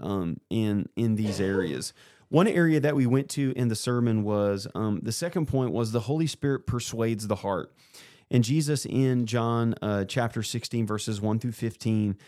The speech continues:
starting in verses nine through eleven, talks about the Holy Spirit's gonna come. This is what the Holy Spirit's gonna do. And like any good teacher, Jesus lists these kind of three things. And we'll get to the three things. But he leads it with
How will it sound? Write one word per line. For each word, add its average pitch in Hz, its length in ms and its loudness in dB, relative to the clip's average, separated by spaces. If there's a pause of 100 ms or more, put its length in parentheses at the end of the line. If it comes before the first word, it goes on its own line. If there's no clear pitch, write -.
(160)
starting 143 380 2
in 131 100 4
verses 120 360 -2
nine 110 320 2
through 107 160 0
eleven, 104 380 2
talks 107 300 -2
about 104 440 0
the 107 80 -4
Holy 135 180 2
Spirit's 151 340 -4
gonna 151 200 -4
come. 104 360 0 (280)
This 139 200 2
is 156 80 -8
what 156 140 -6
the 139 80 -2
Holy 131 200 4
Spirit's 113 360 2
gonna 117 220 4
do. 95 480 0 (320)
And 120 100 2
like 107 180 2
any 113 160 2
good 101 220 -2
teacher, 95 480 -2
Jesus 95 540 -6
lists 98 300 -2
these - 180 -6
kind 92 200 -2
of 90 80 -4
three 95 240 -2
things. 92 600 -2
And 143 120 4
we'll 156 120 4
get 196 180 2
to 123 120 0
the 101 100 -2
three 92 240 -2
things. - 400 -6 (580)
But 127 160 4
he 143 240 -2
leads 131 680 4
it 107 260 -6
with 101 420 0